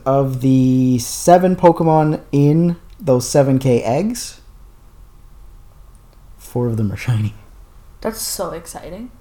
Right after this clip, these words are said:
Speaker 2: I'm very excited. Are you excited?
Speaker 1: I mean, it'd be cool,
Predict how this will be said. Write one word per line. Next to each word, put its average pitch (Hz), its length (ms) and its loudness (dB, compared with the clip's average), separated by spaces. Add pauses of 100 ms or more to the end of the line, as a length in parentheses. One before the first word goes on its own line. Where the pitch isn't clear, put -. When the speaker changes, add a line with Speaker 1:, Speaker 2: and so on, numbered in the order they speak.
(680)
Speaker 2:
I'm 202 180 -6
very 185 260 -12
excited. 175 440 -16
Are 180 80 -14
you 185 140 -14
excited? 208 500 -16 (1500)
Speaker 1:
I 117 100 -2
mean, 107 140 -4
it'd 113 120 -8
be 107 80 -6
cool, 110 320 -6